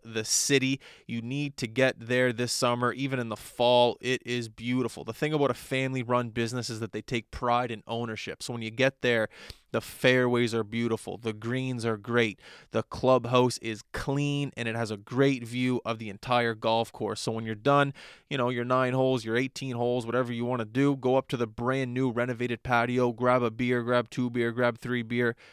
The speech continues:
grab some food, and then you can sit down and watch. I think it's the eighteenth hole, the ninth hole, and the first hole. They're all looking over the patio. It's a beautiful scene. Uh, I'm almost there pretty much every weekend. Uh, unfortunately, I wasn't there this weekend, but every time I'm there,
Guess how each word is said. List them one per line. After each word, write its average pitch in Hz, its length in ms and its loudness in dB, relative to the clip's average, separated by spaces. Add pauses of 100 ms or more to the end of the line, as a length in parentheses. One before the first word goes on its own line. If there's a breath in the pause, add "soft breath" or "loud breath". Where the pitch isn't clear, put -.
(120)
grab 123 240 4
some 110 160 -4
food, 131 420 4 (180 loud breath)
and 120 80 -2
then 117 80 0
you 110 60 -4
can 104 120 -8
sit - 320 0
down 120 280 2
and 113 100 -4
watch. 110 220 -2
I 123 40 0
think 131 120 -2
it's - 100 -14
the - 160 -14
eighteenth 131 400 -4
hole, 127 180 2
the 110 100 -4
ninth 117 360 -6
hole, 120 220 2
and 107 80 -6
the 101 80 -6
first - 500 -2
hole. 98 160 -4
They're 101 140 -2
all 120 180 4
looking 120 300 -4
over 113 180 -2
the 107 80 -6
patio. 107 480 0
It's - 100 -12
a 110 60 -4
beautiful 127 440 -2
scene. 107 400 -8 (420 loud breath)
Uh, 107 400 0
I'm 135 220 4
almost 135 400 2
there 131 180 4
pretty 135 220 -2
much 123 200 -2
every 123 540 0
weekend. 113 540 -4
Uh, 110 100 0
unfortunately, 113 580 -4
I 107 60 0
wasn't 113 300 -2
there 113 160 0
this 110 200 -4
weekend, 117 400 -6
but 110 120 -4
every 131 200 0
time 123 260 0
I'm 113 100 -4
there, 120 320 0